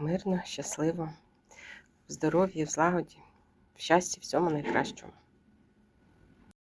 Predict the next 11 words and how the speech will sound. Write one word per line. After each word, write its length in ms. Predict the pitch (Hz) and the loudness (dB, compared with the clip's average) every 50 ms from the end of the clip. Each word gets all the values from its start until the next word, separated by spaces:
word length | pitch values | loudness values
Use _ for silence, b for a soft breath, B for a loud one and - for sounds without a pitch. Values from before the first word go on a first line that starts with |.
| _ _ _ _ _ _ _ _ _ _ _ _ _ _ _ _ _ _ _ _ _ _ _ _ _ _ _ _ _ _ _ _ | _ _ _ _ _ _ _ _ _ _ _ _ _ _ _ _ _ _ _ _ _ _ _ _ _ _ _ _ _ _ _ _
Машинка 680 | 220 208 208 214 - - 247 233 - 214 - 202 185 | 6 6 6 6 6 8 10 10 10 8 8 6 6
з 100 | 185 - | 6 4
пранням 560 | - _ 156 165 185 196 202 196 180 175 170 | -4 _ 4 6 6 8 8 8 8 6 6
працює, 720 | 165 - 165 156 156 - - - - 226 262 294 294 302 311 - b b b b b b b b | 2 -2 -6 -8 -8 -8 -14 -4 -2 0 2 4 4 2 2 0 b b b b b b b b
а 160 | - 175 180 175 170 - | 4 4 4 4 2 2
я 380 | 160 165 170 185 208 240 277 294 - _ _ _ _ | 2 4 6 8 6 6 4 2 -2 _ _ _ _
насолоджуюся 1120 | - 170 175 170 - - 175 165 165 180 214 214 220 214 208 214 208 208 - - 190 196 - _ _ _ _ _ _ _ _ _ _ | -2 -2 -2 -2 0 0 2 4 4 4 4 2 2 2 4 4 2 2 0 -2 -2 -2 -2 _ _ _ _ _ _ _ _ _ _
кавою 520 | - 170 165 165 165 156 160 156 156 160 | 6 8 8 8 8 4 2 0 0 0
своєї 560 | - - - - 160 160 180 202 226 247 226 | -4 -10 -6 -4 0 2 4 4 4 4 4
нової 480 | 214 185 160 156 156 165 175 196 208 202 | 2 2 2 0 -2 -2 0 0 0 0
кружечки. 840 | 202 - 165 165 165 170 165 - 165 - - - _ - 156 160 | -2 -4 -2 -2 -2 -2 -2 -6 -12 -14 -14 -16 _ -4 -4 -4